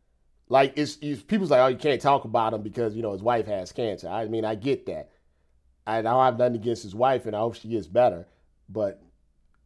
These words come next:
he, he, he's a terrible person. <laughs> I mean, I don't know what Drake has done. Look, it's not my job to tell people what they should or shouldn't do.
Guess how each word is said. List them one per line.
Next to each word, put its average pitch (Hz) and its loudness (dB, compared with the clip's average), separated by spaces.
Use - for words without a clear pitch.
he, 117 -14
he, 165 -12
he's 185 -10
a 104 -8
terrible 143 -4
person. - -10
<laughs> - -20
I 135 2
mean, 160 6
I 160 8
don't 190 6
know 156 4
what 127 2
Drake 127 -2
has 104 -8
done. 113 0
Look, 165 0
it's 160 4
not 226 6
my 175 4
job 123 2
to 110 -8
tell 123 0
people 107 -8
what 113 -4
they 104 -4
should 120 -2
or 92 -8
shouldn't 90 -6
do. 92 -8